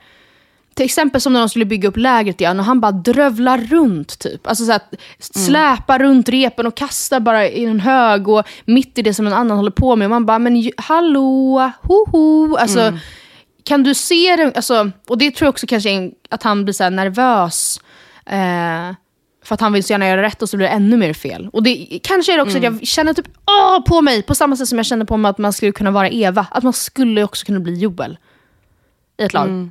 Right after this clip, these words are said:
Speaker 2: Ja, exakt.
Speaker 1: Men nej, alltså, jag tycker båda har felat. Han sätter ju på sig själv en yllekofta. Verkligen. Det tycker jag
Speaker 2: Mm.
Speaker 1: verkligen. Och så här, "Jag känner mig så utanför." Man bara, "Men gå inte hela tiden iväg från lägret då, till exempel."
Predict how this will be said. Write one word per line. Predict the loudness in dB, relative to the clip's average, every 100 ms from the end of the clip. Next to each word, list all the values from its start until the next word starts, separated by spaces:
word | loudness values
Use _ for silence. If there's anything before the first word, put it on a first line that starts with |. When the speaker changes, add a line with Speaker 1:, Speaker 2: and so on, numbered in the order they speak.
| _
Speaker 2:
Ja, | -2 2 2 0 -4 -14
exakt. | -12 -10 -10 -12 -20 -20 -20 _ _ _
Speaker 1:
Men | -2 2 2 0 0
nej, | 2 2 0
alltså, | -2 0 -2 -2 -8 _ _ _ _ -20 -10
jag | -6 -2
tycker | -2
båda | 0 0 2
har | 0
felat. | 0 -2 -2 -8 -10
Han | 0 0 2
sätter | 0 -2
ju | -2
på | -2
sig | -2 0
själv | 0 2
en | -2 -4 -8 -10 0
yllekofta. | 0 2 0 -2 -4 -6 -12 -12 _ _ _ _ _ _ _ -4
Verkligen. | -4 -2 -10 -16 _ _ _ _
Det | -2 -2
tycker | -2 -4 -2
jag | -4
Speaker 2:
Mm. | -6
Speaker 1:
verkligen. | -10 -14 -18 _ _ -8
Och | -2
så |
här, | 0
"Jag | 2
känner | 2 2
mig | 2
så | 4 2
utanför." | 2 0 0 2 2 2
Man | 2
bara, | 2
"Men | 2 2
gå | 0 2 4
inte | 4 2
hela | 2 2
tiden | 0 0 0
iväg | 0 0 2 2 0 -2
från | -2 0
lägret | 2 0 -2 -4
då, | -8
till | -10
exempel." | -14 -14 -14